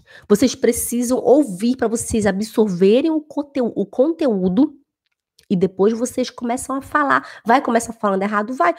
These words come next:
mas você tem que se co-, tem que se aprimorar. Como é que eu melhoro, Jaque?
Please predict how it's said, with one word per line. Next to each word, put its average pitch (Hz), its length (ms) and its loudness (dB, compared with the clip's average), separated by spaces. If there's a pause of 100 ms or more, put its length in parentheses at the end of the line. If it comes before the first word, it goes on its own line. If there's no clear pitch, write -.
(120)
mas 190 120 0
você 190 200 -2
tem 202 160 0
que - 120 -14
se - 140 -6
co-, - 220 -4
tem 226 160 4
que 226 200 -4
se - 120 -2
aprimorar. 277 440 2
Como 311 160 2
é - 20 4
que 339 100 0
eu 339 60 4
melhoro, 294 480 6
Jaque? 226 340 0